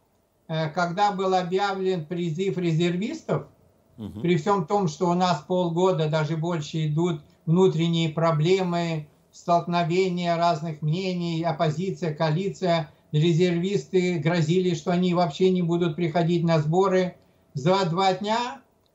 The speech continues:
Speaker 1: э, пришли триста шестьдесят тысяч резервистов. Пришло четыреста тысяч,
Speaker 2: Мгм.
Speaker 1: просто сорок тысяч пока отправили домой, говорят, вы пока не нужны. За два дня такой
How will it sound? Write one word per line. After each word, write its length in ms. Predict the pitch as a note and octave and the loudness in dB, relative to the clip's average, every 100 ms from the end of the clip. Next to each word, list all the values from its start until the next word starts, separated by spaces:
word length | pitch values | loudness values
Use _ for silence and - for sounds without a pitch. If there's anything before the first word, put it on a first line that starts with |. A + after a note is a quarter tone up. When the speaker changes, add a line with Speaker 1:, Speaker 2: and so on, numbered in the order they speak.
| _ | _
Speaker 1:
э, 380 | D#3+ E3 E3 D#3+ D3+ | -4 0 0 0 -2
пришли 800 | F3 F3+ - F#3 G#3+ B3 B3+ - _ | -4 -2 -2 -2 -2 -4 -8 -14 _
триста 420 | G3 A3+ A3+ A3+ G3 | -2 0 -2 -2 -2
шестьдесят 640 | G#3+ G3+ F#3+ G#3+ G3 - | 2 0 2 2 2 0
тысяч 400 | G#3+ - G#3+ - | -6 -4 -6 -2
резервистов. 920 | F#3 F#3 F#3+ G3 G#3 G#3 D3+ A#2 G#2 _ _ - | 0 2 2 0 0 -4 -4 -8 -12 _ _ -2
Пришло 400 | F#3+ G3 A#3 A3+ | 0 4 4 2
четыреста 680 | A3+ - C4+ A#3 F3 D#3 C#3 | 0 -6 -4 -2 -2 -2 -6
тысяч, 540 | D#3 B2 G3 A3 - - | -4 -6 -4 -6 -8 -18
Speaker 2:
Мгм. 120 | A2 | -8
Speaker 1:
просто 400 | F3 F#3+ F3+ F#3 | 0 2 2 -2
сорок 360 | D#3 G#3 G3+ - | -2 -2 -2 -2
тысяч 340 | G3+ - C#3 - | -4 -2 -4 -2
пока 280 | D#3 F3+ | -2 0
отправили 500 | E3+ F#3 F#3 F3 E3+ | 0 2 0 0 -4
домой, 360 | D#3+ E3+ F#3+ G#3 | -2 -2 -2 -6
говорят, 360 | E3+ E3 E3 E3 | -6 -2 -4 -4
вы 100 | E3 | -6
пока 280 | E3 D#3 E3 | -6 -2 -2
не 140 | D#3+ | 0
нужны. 520 | D#3+ D#3 D#3 C#3 A2+ - _ C#3+ | -2 -4 -4 -6 -6 -14 _ 0
За 220 | D#3+ D#3+ | 0 2
два 240 | F3+ F#3+ | 2 0
дня 280 | G3+ G#3+ G#3 | 0 0 0
такой 640 | F#3+ D#3 - F#3+ G3 F3 | -2 -8 -6 -4 -2 -4